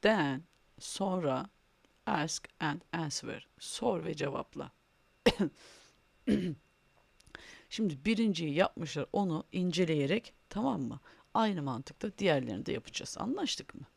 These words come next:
Hadi bakalım. Burada bize parantez içinde bir kelime vermiş. O kelimeyi kullanarak hareket edin diyor. Çünkü bak diğerlerinde de vermiş. Görüyor musun?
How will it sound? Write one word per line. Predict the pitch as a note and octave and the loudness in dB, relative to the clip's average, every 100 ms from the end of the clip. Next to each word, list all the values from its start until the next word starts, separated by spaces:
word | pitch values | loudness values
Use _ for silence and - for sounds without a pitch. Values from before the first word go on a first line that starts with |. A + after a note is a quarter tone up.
| _ | _
Hadi | D3+ C#3 - | -6 -4 -8
bakalım. | - - - - - - - - | -10 -10 -12 -16 -18 -20 -6 -2
Burada | D4 G3 F#3+ | 0 0 -2
bize | F#3+ G#3 A#3 - - _ | -2 -2 -4 -10 -20 _
parantez | - G3+ G3+ G#3 G#3 | -2 0 0 -2 -4
içinde | - F#3 G3 | -2 -2 0
bir | F#3+ - _ _ _ _ | -2 -2 _ _ _ _
kelime | - F3+ E3 E3+ | -2 0 2 2
vermiş. | D3 - - - | 0 -2 -4 -4
O | E3 | -4
kelimeyi | - E3 D#3 D#3 G3 | -4 -4 -4 -4 -4
kullanarak | - D#3 D3 D3 F3 D3 - - | -4 -4 0 2 2 2 -2 -4
hareket | A2 - C3 | -4 -4 -4
edin | A#2+ A#2+ A#2 | -4 -6 -8
diyor. | A2+ | -8
Çünkü | - D3+ D3 | -8 -8 -4
bak | C#3+ - | -4 -2
diğerlerinde | E3 D#3 D3 D3+ D3 D#3 | 4 4 6 4 4 2
de | C3+ | 0
vermiş. | A2+ - - | -2 -4 -6
Görüyor | - A3 D#4+ | -2 0 0
musun? | D3 - | -2 -8